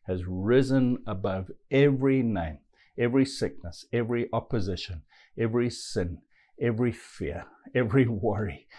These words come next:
every addiction and habit. Jesus is above, far above every name that is named, not only in this age, but also in that which is to come. There's no time limit. He's outside of time.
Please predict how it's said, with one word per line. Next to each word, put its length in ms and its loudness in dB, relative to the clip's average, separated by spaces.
every 340 2
addiction 680 0
and 160 -2
habit. 520 -6
Jesus 540 -4
is 140 -8
above, 400 -6
far 360 8
above 300 4
every 400 6
name 440 4
that 180 2
is 200 0
named, 320 -4
not 300 8
only 320 8
in 160 8
this 240 6
age, 280 4
but 140 2
also 300 2
in 80 -2
that 180 -2
which 180 -8
is 140 -8
to 100 -10
come. 240 -12
There's 220 0
no 160 2
time 400 0
limit. 300 -6
He's 160 -6
outside 440 0
of 140 0
time. 300 -4